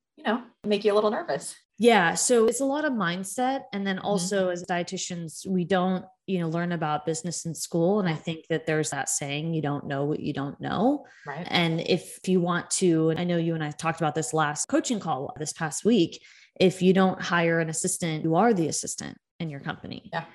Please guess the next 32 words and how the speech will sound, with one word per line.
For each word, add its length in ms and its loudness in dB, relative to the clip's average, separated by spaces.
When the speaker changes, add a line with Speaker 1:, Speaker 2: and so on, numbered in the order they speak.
Speaker 2:
So 140 6
if 180 8
you're, 560 8
I 80 6
guess 260 4
my 140 -2
question 340 -2
would 140 -4
be, 140 -2
and 80 -6
I 40 -10
feel 120 -2
like 100 0
we've 100 2
talked 220 -4
about 120 -4
this 120 -8
before 300 -4
in 80 -2
past 280 -2
episodes, 460 -2
we've 100 -2
done 140 -2
hiring 360 -4
one 140 -4
oh 60 -2
one, 180 -4
hiring 360 -8
two 200 8
oh 60 12
one 240 8
together. 560 0